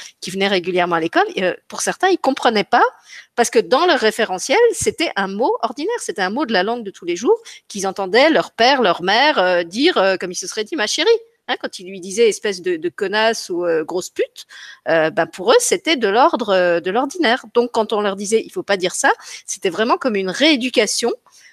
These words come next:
euh, au niveau du, du langage et de la relation à l'autre par laquelle il fallait passer. Et en fait,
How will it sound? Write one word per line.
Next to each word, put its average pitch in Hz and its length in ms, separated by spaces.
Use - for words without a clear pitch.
euh, 175 560
au 170 100
niveau 190 240
du, 170 380
du 165 180
langage 185 500
et 175 60
de 180 100
la 180 120
relation 185 400
à 170 80
l'autre 269 340
par 165 140
laquelle 202 260
il 262 60
fallait 196 240
passer. 208 400
Et 180 100
en 175 60
fait, 269 180